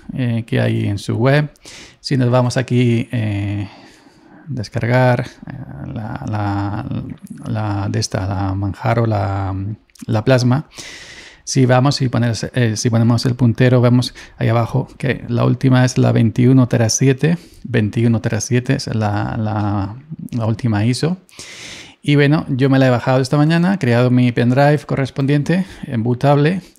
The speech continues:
y aquí la tenéis. Eh, Manjaro Linux, cinco quince sesenta kernel, eh, Plasma cinco veinticuatro seis, va estupendamente. Estoy en una sesión con Wayland, ojo, cuidado, hay que instalar de repositorios Wayland no sé qué session.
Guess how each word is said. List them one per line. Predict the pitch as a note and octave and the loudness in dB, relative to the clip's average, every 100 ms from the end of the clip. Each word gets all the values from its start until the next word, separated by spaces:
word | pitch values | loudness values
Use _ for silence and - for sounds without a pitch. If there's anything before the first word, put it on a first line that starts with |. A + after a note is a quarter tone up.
| - | -6
y | |
aquí | B2 | 0
la | B2+ | 0
tenéis. | A#2 G#2+ A2 - _ _ - | 0 -2 -4 -8 _ _ -14
Eh, | - A2+ | -8 -4
Manjaro | G#2+ G2+ A#2+ A2+ | -4 -4 -2 0
Linux, | C3 D#3 D#3+ E3 D3+ | 0 2 2 0 -2
cinco | - B2+ A#2+ | -2 0 0
quince | A2+ A#2 A2 A2 | 0 0 0 -2
sesenta | G#2+ A2 A#2 G#2 | -4 -4 -2 -2
kernel, | G2+ B2 B2+ C3+ C3+ C3+ - - - - - _ | 0 2 4 4 2 0 -4 -18 -20 -20 -20 _
eh, | - A#2+ | -2 -2
Plasma | A2+ A#2+ B2 C3 C3+ C3 B2+ C3 | 0 2 2 2 2 2 4 2
cinco | B2 - B2 A2 | 0 2 2 4
veinticuatro | A2+ G#2 G#2 G#2 G#2+ | 2 2 -2 -2 -2
seis, | C3 C#3 A#2+ | 0 0 0
va | |
estupendamente. | G#2 A#2 G#2+ A2+ B2+ - - | -2 -4 -2 0 0 -2 -2
Estoy | C3+ - D#3+ | -2 0 0
en | D#3 | 2
una | D3 | 0
sesión | C3+ D3 B2+ | 0 -2 0
con | A#2+ | 2
Wayland, | C3 C#3+ D3 E3+ | 4 6 4 0
ojo, | C3 B2 | -2 -2
cuidado, | A2+ A#2+ C#3+ - - - | 2 2 0 -4 -20 -6
hay | C3 | -2
que | B2+ C3+ | 0 0
instalar | - C3+ C3 | 2 0 2
de | B2 | 2
repositorios | B2 A#2+ A#2+ A#2+ A#2+ B2 A#2+ A#2+ - - | 0 -2 -6 -4 0 2 2 0 -4 -2
Wayland | B2 B2 B2 A#2+ A#2+ A#2 A#2 A#2 A#2 B2 B2 | 2 4 4 2 0 0 -2 -2 0 -2 -2
no | A#2 | -2
sé | C3 | -2
qué | A#2+ | -2
session. | A2 C3+ - C#3+ | 2 2 2 2